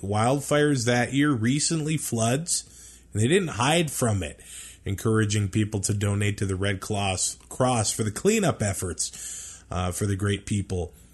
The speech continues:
in Nova Scotia. So, I mean, it, it was cool that they didn't hide from that, and it was good that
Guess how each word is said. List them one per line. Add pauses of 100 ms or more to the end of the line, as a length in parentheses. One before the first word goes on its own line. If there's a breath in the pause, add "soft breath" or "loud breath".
(240 soft breath)
in
Nova
Scotia.
So,
I
mean,
it,
it
was
cool
that
they
didn't
hide
from
that,
and
it
was
good
that